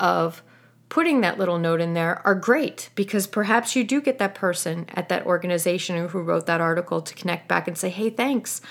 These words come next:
I really appreciate your, your kind words about my article," or, "Hey, thanks. You know, yeah, it's a great company to work for. I'd be happy to answer any questions." It may lead nowhere. Is it gonna lead to a job? Is it gonna lead to, to a great lead?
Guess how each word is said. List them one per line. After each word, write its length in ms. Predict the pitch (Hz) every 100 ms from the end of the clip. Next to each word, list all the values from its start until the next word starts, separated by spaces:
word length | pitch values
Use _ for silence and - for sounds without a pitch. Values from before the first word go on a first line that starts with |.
| - -
I 40 |
really 340 | 190 214 220 208
appreciate 560 | 208 214 - 208 196
your, 260 | - 185 180 - -
your 120 | -
kind 340 | 185 208 196 190
words 220 | 190 190
about 240 | 180 165
my 100 | 190
article," 480 | 175 190 196 170 165
or, 120 | 165
"Hey, 200 | 170 196
thanks. 480 | 202 226 262 247 -
You 80 | 208
know, 220 | 202 202
yeah, 240 | 208 214 214
it's 160 | -
a 20 |
great 240 | 190 196 196
company 380 | 208 196 196 190
to 80 |
work 200 | 185 226
for. 220 | - 208 196
I'd 160 | 185
be 80 | 196
happy 260 | 196 190 196
to 120 | 190
answer 260 | 190 190
any 140 | 190 180
questions." 760 | - 220 - 151 156 - - - - - - - - -
It 140 | 311
may 180 | 254 233
lead 260 | 226 233 214
nowhere. 500 | 233 202 165 185 - - -
Is 140 | 196 196
it 60 |
gonna 180 | 208 208
lead 200 | 214 208
to 120 | 226
a 60 | 220
job? 560 | 196 226 226 226 226 -
Is 160 | 196
it 40 | 202
gonna 180 | 208 202
lead 240 | 214 202
to, 260 | 220 196 190 - - -
to 180 | 226 214
a 40 |
great 340 | 190 202 208
lead? 380 | 202 214 226 226